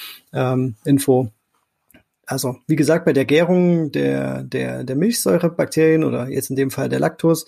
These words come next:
entsteht eben Laktat, also eine, eine Säure. Und, ähm, was dabei auch entstehen kann, bei Lactose weniger als bei den Pediokokken, auf die ich gleich noch eingehe,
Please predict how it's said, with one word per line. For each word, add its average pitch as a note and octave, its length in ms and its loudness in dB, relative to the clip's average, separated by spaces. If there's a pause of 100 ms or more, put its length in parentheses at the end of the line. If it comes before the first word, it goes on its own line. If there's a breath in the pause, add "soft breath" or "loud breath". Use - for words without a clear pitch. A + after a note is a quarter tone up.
(340 loud breath)
entsteht C#3+ 340 -2
eben C3 380 0
Laktat, D#3+ 560 -2
also C3+ 240 0
eine, B2+ 140 -2
eine B2 500 -6
Säure. G3 560 2 (480 soft breath)
Und, C3 420 -2
ähm, B2+ 260 -2
was B2+ 120 -2
dabei C3+ 320 0
auch F3 200 2
entstehen F3 460 2
kann, E3+ 240 2
bei B2+ 140 2
Lactose B2+ 580 -2
weniger F3+ 500 4
als - 200 -4
bei C3 420 -4
den B2 260 -4
Pediokokken, D#3 560 -2
auf F3+ 120 2
die F3+ 100 2
ich E3+ 80 -2
gleich D#3+ 240 0
noch D3+ 140 -4
eingehe, C#3 400 0